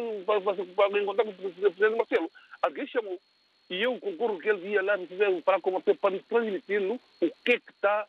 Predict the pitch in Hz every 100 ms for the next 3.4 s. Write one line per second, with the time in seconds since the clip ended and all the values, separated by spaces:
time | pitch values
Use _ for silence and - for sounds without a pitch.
0 | _ 143 196 202 180 202 - 202 180 -
1 | _ _ - 170 220 190 214 202 190 180
2 | 202 - 190 180 160 - 208 - 180 196
3 | 220 220 196